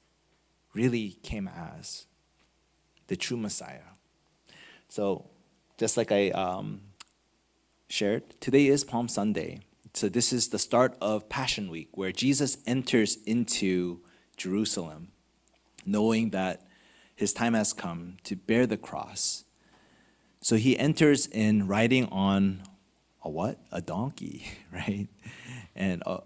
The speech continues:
on a, on a colt, um, a, the offspring of a donkey. And during this time, it was very interesting, and this is something that I've, uh, shared before, but during this time was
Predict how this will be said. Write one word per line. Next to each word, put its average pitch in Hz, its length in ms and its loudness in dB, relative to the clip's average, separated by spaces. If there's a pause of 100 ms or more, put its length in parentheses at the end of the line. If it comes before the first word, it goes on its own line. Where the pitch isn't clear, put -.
(120)
on 98 200 -2
a, 90 80 0
on 95 220 -4
a 92 60 -6
colt, - 680 -4 (480)
um, 85 500 -8 (160)
a, 87 460 -6 (300)
the - 80 -8
offspring 92 440 -8
of 80 120 -8
a 80 60 -8
donkey. - 480 -12 (1120)
And 104 480 4 (140)
during 170 280 6
this 196 220 6
time, 156 380 4
it - 20 4
was 104 160 2
very 175 280 10
interesting, 95 720 2
and 107 120 2
this 147 120 2
is 165 100 0
something 160 320 2
that 104 300 6
I've, 98 160 -2
uh, 95 340 2
shared 180 280 0
before, 101 400 2
but 95 200 2 (240)
during 170 220 6
this 175 220 4
time 143 340 4
was 98 500 2